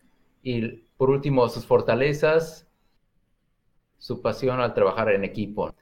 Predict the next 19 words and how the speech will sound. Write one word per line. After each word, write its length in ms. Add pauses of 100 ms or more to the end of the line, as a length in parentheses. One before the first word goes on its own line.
(220)
Vean, 460
o 100
sea, 180
toda 160
una 140
historia, 340
muchos 400
elementos 840 (1300)
visuales, 960 (840)
auditivos, 1040
con 200
el 80
video, 640 (760)
muy, 440
muy 180
poderoso, 640 (640)
muy, 280
muy 160
poderoso. 560